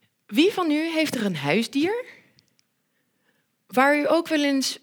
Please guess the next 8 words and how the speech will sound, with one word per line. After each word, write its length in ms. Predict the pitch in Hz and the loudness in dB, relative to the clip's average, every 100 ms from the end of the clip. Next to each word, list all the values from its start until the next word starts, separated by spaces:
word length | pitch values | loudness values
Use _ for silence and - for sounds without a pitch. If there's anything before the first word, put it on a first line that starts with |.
| _ | _
tegen 300 | - 269 247 | 0 0 0
praat? 480 | 220 254 151 - - - _ _ _ _ _ _ - | 0 2 2 0 -8 -14 _ _ _ _ _ _ -12
Mag 180 | 220 202 | -8 -2
u 40 | |
even 220 | 233 226 226 | -2 -2 -4
hand 300 | 220 226 202 | -2 -2 -4
omhoog? 400 | 185 - - - _ _ _ _ _ _ _ _ | -8 -8 -16 -20 _ _ _ _ _ _ _ _
Kijk, 300 | - 180 - | 0 0 -2